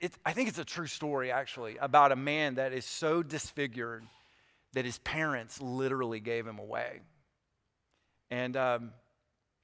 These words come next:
the setting is Great Britain, and so they give him away, and I think, I think a carnival kind of picks him up, and he's a part of a freak show. He's treated like an animal, and people are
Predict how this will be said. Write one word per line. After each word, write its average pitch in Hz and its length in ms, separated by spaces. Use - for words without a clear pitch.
the 127 140
setting 160 340
is 127 140
Great 139 240
Britain, 135 640
and 120 400
so 131 160
they 131 140
give 139 200
him 139 140
away, 120 480
and 120 100
I 120 60
think, 123 360
I 113 80
think 117 160
a 117 40
carnival 123 640
kind 120 140
of - 80
picks - 220
him 117 120
up, 117 360
and 117 180
he's 117 180
a - 40
part 120 220
of 113 80
a 117 60
freak 131 280
show. 117 280
He's 113 140
treated 123 460
like 120 200
an 123 80
animal, 117 480
and 110 160
people 120 400
are 127 160